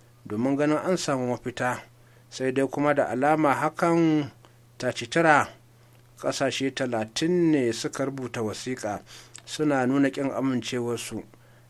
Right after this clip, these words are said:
da sanarwar bayan taron a matsayin ƙuduri.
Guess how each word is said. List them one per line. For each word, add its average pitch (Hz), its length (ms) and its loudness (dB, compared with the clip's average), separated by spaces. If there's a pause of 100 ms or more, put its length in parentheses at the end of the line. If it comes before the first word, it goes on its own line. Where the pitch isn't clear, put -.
da 117 160 -2
sanarwar 131 720 0 (200)
bayan 131 480 2
taron 113 420 -2 (500)
a 113 100 -8
matsayin 120 420 0
ƙuduri. 110 460 -6